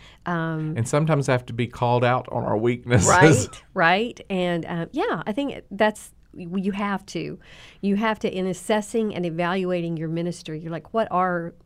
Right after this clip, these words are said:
Speaker 1: my strengths?" And then you might even have to go to someone else who's
Speaker 2: Mm-hmm.
Speaker 1: willing to tell you.
Speaker 2: Somebody who loves you enough
Speaker 1: Yeah.
Speaker 2: to tell you the truth.
Speaker 1: Right,
Speaker 2: <laughs>
Speaker 1: and let them tell you what your weaknesses are. For instance,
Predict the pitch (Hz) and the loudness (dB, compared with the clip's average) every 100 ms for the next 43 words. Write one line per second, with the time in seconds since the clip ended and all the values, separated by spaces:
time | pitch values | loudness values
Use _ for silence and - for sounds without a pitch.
0 | - 170 156 151 - 139 - - - - | -6 -4 -4 -6 -10 -12 -14 -20 -20 -8
1 | 165 165 165 160 - - 165 190 180 185 | -4 -4 -4 -6 -8 -14 -6 -2 0 0
2 | 226 247 190 190 165 - 165 160 170 160 | -2 -4 -4 -4 -6 -8 -4 0 0 0
3 | - 185 175 180 165 165 - - - - | -4 -6 -4 -4 -4 -6 -8 -8 -10 -16
4 | - _ - 202 180 180 - 233 381 440 | -20 _ -2 0 4 4 2 0 0 4
5 | 339 233 180 175 233 113 117 127 151 139 | 4 4 0 -2 -2 0 4 4 4 4
6 | 131 120 131 117 117 156 101 107 104 95 | 4 2 0 2 2 0 0 0 0 -4
7 | 101 95 - - 180 165 196 - 202 185 | -6 -6 -6 0 2 2 0 -4 0 2
8 | 175 170 160 - 175 180 185 185 175 185 | 4 0 -4 -8 -2 0 0 0 -2 -2
9 | 170 170 165 170 180 196 - 170 156 156 | -2 -2 -4 -4 -4 -4 -8 -4 -2 -2
10 | 151 220 202 - 190 180 - | 0 2 2 -2 -6 -8 -10